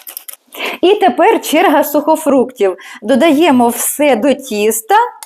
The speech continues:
і все вмішуємо. І все в нас з вами готово. Бачите, як і обіцяла, неймовірно швидкий у нас з вами рецепт. Е, це печиво зберігати краще в холодильнику.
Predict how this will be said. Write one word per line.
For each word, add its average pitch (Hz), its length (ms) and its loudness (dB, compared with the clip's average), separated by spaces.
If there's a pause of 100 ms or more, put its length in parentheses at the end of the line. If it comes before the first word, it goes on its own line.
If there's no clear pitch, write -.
(480)
і 392 160 4
все 370 320 2
вмішуємо. 254 840 2 (880)
І 339 60 -2
все 440 300 0
в 392 40 2
нас 285 140 4
з - 20 0
вами 302 220 4
готово. 247 480 0
Бачите, 302 400 -2
як 302 240 0
і 330 40 4
обіцяла, 254 680 2 (240)
неймовірно 262 800 2
швидкий 269 840 -2 (260)
у 220 80 0
нас 247 420 2
з 202 80 -6
вами 254 380 4
рецепт. 254 840 0 (420)
Е, 254 80 6
це 392 180 0
печиво 311 760 0 (800)
зберігати 254 680 2
краще 294 460 2
в 262 220 2
холодильнику. 240 1080 0